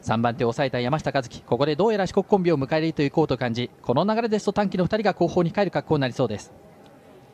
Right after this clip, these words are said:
一周目三コーナー回ります。ここでゆっくりと上がってきたのが四番の佐々木と六番の石原。どうやら三番手、四番手に四国勢が位置を取っていきそうです。各選手の位置取りがほぼ固まって、間もなく周回は二周目に入ります。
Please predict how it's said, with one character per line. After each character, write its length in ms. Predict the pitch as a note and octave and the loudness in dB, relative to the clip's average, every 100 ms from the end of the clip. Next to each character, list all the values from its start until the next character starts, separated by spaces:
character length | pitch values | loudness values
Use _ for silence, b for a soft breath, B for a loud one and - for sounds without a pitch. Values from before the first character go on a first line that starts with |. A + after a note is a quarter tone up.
| - - | -20 -8
一 100 | A#2 | -6
周 200 | - B2+ | -2 -2
目 80 | B2 | -2
三 160 | D3+ | -4
コ 160 | D3+ E3 | 0 0
ー 40 | |
ナ 140 | C#3+ C3 | 0 -2
ー 20 | |
回 100 | C3+ | -4
り 60 | C3+ | -4
ま 80 | B2+ | -6
す。 120 | - - | -8 -2
こ 100 | B2 | 0
こ 60 | |
で 80 | C3+ | 0
ゆ 200 | B2 C#3 | 0 -4
っ 40 | |
く 220 | - - G#3 | -6 -2 0
り 80 | |
と 80 | F3+ | 0
上 60 | E3+ | -2
が 40 | |
っ 40 | F3 | -4
て 80 | E3+ | -4
き 40 | |
た 80 | E3 | -2
の 60 | |
が 80 | D3+ | 0
四 180 | D3+ E3 | 0 0
番 140 | D3+ | 0
の 60 | C3+ | -2
佐 80 | C#3 | -4
々 160 | D#3+ | -6
木 40 | - | 0
と 120 | D#3 | 0
六 160 | C3+ A#3 | 2 0
番 120 | E3 | 0
の 60 | |
石 160 | A#2+ - | -2 -2
原。 220 | B2+ A2 B B B - | -4 -4 B B B 0
ど 200 | D3 A3 | 2 2
う 20 | |
や 60 | G3+ | 2
ら 100 | F#3 | -2
三 260 | F#3 G#3+ | 0 0
番 140 | A#3+ G#3 | 0 0
手、 140 | F#3+ | 0
四 160 | G3+ C#4 | 0 0
番 120 | C#4+ | -2
手 120 | G#3 | -2
に 40 | |
四 60 | E3+ | 0
国 180 | G#3 G3+ | 0 0
勢 80 | F3 | 0
が 80 | D3 | 2
位 20 | |
置 100 | C#3+ | 0
を 60 | B2 | -2
取 100 | B2+ | -2
っ 40 | |
て 80 | A2 | -4
い 20 | |
き 40 | |
そ 100 | - | -4
う 40 | G2+ | -4
で 80 | G2 | -6
す。 160 | - - - - B B B B B - - - | -10 -20 -20 -20 B B B B B -20 -20 -6
各 160 | A#2+ - | -4 -2
選 120 | B2 | -4
手 120 | B2 | -2
の 60 | B2+ | 0
位 20 | |
置 80 | - | 0
取 100 | C#3 | 0
り 60 | |
が 80 | C3+ | -2
ほ 160 | - F3 | 0 0
ぼ 100 | D3+ | 0
固 200 | C#3+ E3 | -4 -4
ま 80 | |
っ 40 | D#3 | -2
て、 140 | D3+ | -2
間 100 | C3 | 0
も 80 | A3+ | 0
な 60 | A3 | -2
く 40 | |
周 140 | - | -4
回 160 | F3 E3+ | -2 0
は 80 | C#3+ | 0
二 140 | A#2 | 0
周 120 | A3 | 0
目 80 | G#3+ | 0
に 60 | D#3 | 0
入 120 | A2+ | -4
り 60 | G2 | -6
ま 60 | |
す。 140 | G2 | -8